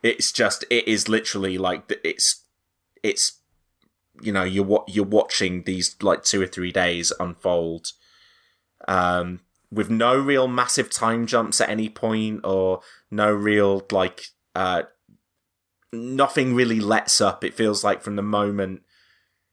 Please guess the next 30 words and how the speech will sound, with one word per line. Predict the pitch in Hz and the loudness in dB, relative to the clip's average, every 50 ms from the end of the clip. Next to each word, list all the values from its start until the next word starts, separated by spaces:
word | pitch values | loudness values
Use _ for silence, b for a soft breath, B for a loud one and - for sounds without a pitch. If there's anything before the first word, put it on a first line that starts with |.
| _ _ | _ _
from | - - 143 139 | -4 -2 0 2
the | 139 | 2
moment | 139 135 135 131 139 139 139 139 131 - - | 2 2 2 2 2 2 2 0 -2 -2 0
that | 123 117 110 - - _ _ _ _ _ _ _ | 0 0 0 0 -4 _ _ _ _ _ _ _
we | - 110 113 113 | -4 -2 -2 0
see | 107 - - 117 104 | 0 2 2 2 2
Nick | 107 107 110 107 - | 0 0 -2 -4 -6
Fury | - - 110 104 104 101 98 98 | -6 -2 0 2 2 2 2 0
in | 95 98 | 0 0
that | 95 90 - - | -2 -2 -4 -2
car | - 110 101 92 90 87 87 87 - - - | 0 0 2 2 2 0 -2 -4 -6 -8 -6
to | - - - 110 101 98 | -4 0 0 0 0 0
when | 95 95 95 92 | 0 -2 -2 -2
the | 95 | -2
final | - - 101 98 98 95 90 | -2 -2 -2 -2 -2 -2 -2
helicarrier | 104 104 101 98 92 - 90 87 87 87 87 | 0 2 2 2 0 0 0 0 0 -2 -2
crashes, | - - 82 82 - - 82 80 78 - - B B B B B B B B B B _ _ _ _ _ _ _ _ _ _ _ _ _ _ _ _ | -2 -4 -4 -4 -4 -4 -4 -2 -2 -4 -4 B B B B B B B B B B _ _ _ _ _ _ _ _ _ _ _ _ _ _ _ _
you | - 104 | -2 0
know, | 95 90 87 85 - _ _ - | 0 0 0 -2 -6 _ _ -4
shit's | - - - - 123 - - | -2 0 0 0 0 -2 -4
pretty | - - - - 104 | -4 -4 -4 -4 -2
real | 95 104 98 98 92 98 | -2 0 0 0 0 -2
and | 95 95 | -4 -6
intense | 92 - - 113 101 92 95 - - | -6 -4 -2 -2 -2 -2 -2 -4 -4
all | - - - 98 101 101 101 | -4 0 2 2 2 2 2
that | 98 90 - 90 | 0 -2 -2 -2
way | 95 95 90 | -2 -2 -4
through. | - - - 95 87 80 - _ _ _ _ _ _ _ _ _ _ _ _ _ _ _ - | -4 -6 -4 -4 -4 -4 -8 _ _ _ _ _ _ _ _ _ _ _ _ _ _ _ -4
Um, | - 104 98 95 92 92 95 98 - _ _ - | -2 0 0 2 0 -2 -4 -6 -10 _ _ -6
and | 113 113 107 107 107 107 | -4 -2 -2 -4 -2 -2